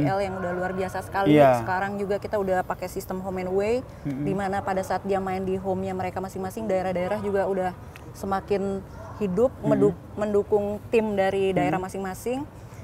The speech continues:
Speaker 1: Dan itu satu, eh, satu terobosan yang luar biasa. Kalau untuk putri,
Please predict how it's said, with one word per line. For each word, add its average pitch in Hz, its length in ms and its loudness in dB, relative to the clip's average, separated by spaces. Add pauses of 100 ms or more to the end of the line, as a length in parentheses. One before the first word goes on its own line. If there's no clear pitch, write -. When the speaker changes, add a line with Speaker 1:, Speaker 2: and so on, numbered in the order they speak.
(260)
Speaker 1:
Dan 190 480 4
itu 262 400 2
satu, 208 800 4 (400)
eh, 196 400 4
satu 190 240 -6
terobosan 208 400 0
yang 214 80 -4
luar 185 160 -2
biasa. 160 400 -8 (640)
Kalau 220 480 6
untuk 233 240 -4
putri, 294 400 0